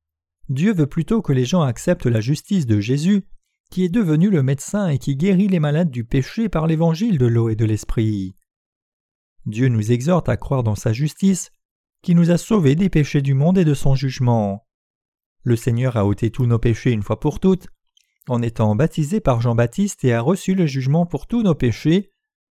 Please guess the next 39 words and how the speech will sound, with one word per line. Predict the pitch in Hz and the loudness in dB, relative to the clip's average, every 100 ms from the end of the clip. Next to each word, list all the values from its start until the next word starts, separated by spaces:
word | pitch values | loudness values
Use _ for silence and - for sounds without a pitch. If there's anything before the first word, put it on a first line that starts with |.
| - | -8
en | 120 | -6
étant | 110 120 | -2 -4
crucifié | 113 233 - 180 - 156 | -2 -4 -2 -4 -2 0
à | |
la | 131 113 | 0 -2
croix, | - 117 156 | -2 0 2
il | 131 | 0
nous | 110 107 | -2 0
a | 101 | 0
ramenés, | 104 98 101 156 | 0 -4 -2 0
nous | 147 110 | 0 -2
qui | - 123 | -8 -4
étions | 165 - 104 | -4 -2 -2
morts, | 101 160 175 | 0 -2 -2
à | 170 | -2
la | 127 | -2
vie. | 107 117 107 98 _ _ _ _ _ _ _ _ _ _ _ _ - | -4 -6 -6 -10 _ _ _ _ _ _ _ _ _ _ _ _ -8
Le | 143 | -6
Seigneur | 143 175 208 170 | -2 0 2 0
nous | 117 | 0
a | 107 | -4
sauvés | - 143 160 | -4 -2 -2
de | 107 | -4
la | 104 | -4
destruction | 131 - 165 - 190 196 - _ _ _ _ _ - | -6 -4 -8 -4 0 0 -2 _ _ _ _ _ -2
et | 180 | 0
a | |
fait | 180 247 | 0 0
de | 175 | 0
nous | 147 196 | 2 2
les | 175 131 | 2 0
enfants | 131 139 | 0 -2
de | 131 120 | 0 -2
Dieu | 127 190 156 | -2 0 0
et | |
les | 113 110 | -2 -2
ouvriers | 202 143 123 165 | -2 0 0 0
de | 113 | 0
Dieu | 104 139 196 | -2 0 0